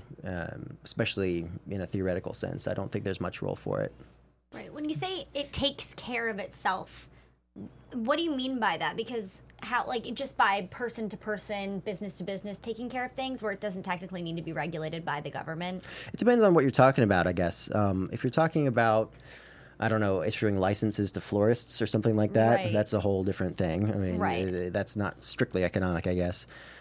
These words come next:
Speaker 1: Um, if you're talking about something like antitrust law
Speaker 2: Mm-hmm.
Speaker 1: or unions or anything like that, um,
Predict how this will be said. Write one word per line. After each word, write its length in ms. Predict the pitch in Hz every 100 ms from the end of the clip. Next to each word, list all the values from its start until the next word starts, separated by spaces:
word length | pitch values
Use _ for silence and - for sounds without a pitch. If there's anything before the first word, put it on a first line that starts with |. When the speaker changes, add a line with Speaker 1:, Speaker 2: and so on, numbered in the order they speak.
| -
Speaker 1:
Um, 240 | 104 98
if 120 | 104 120
you're 80 |
talking 340 | 104 120 123 113
about 560 | 98 101 98 - - - -
something 360 | - 110 107 98
like 180 | 95 92
antitrust 560 | 110 95 - 95 -
law 300 | 117 117 135 135 -
Speaker 2:
Mm-hmm. 180 | 208 190
Speaker 1:
or 480 | 110 98 92 85 90 104
unions 600 | 143 165 151 147 143 -
or 340 | 98 92 92
anything 300 | 104 101 98
like 160 | 92 -
that, 300 | 120 120 - - - - -
um, 500 | 107 101 90 82